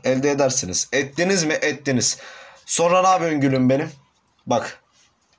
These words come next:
Ben şu diğer kısmı da yapayım. Hemen geliyorum. Zobala bobala. Ayarladım birader. Bak. Bak buraya bak bak. Bak ayara gel.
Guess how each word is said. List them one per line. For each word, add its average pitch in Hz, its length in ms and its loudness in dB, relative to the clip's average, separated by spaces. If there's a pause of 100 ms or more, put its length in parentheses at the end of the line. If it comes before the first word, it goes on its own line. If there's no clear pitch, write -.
(880)
Ben 143 120 2
şu 151 280 0
diğer 160 220 0
kısmı 151 260 -2
da 151 40 2
yapayım. 147 360 0
Hemen 139 320 0
geliyorum. 127 360 2 (1000)
Zobala 139 540 2
bobala. 139 440 2
Ayarladım 135 720 2
birader. 113 540 0
Bak. - 460 -2 (220)
Bak 139 280 2
buraya 156 260 2
bak 120 240 -4
bak. - 380 -4 (580)
Bak 117 360 -4
ayara 131 340 2
gel. 104 240 -2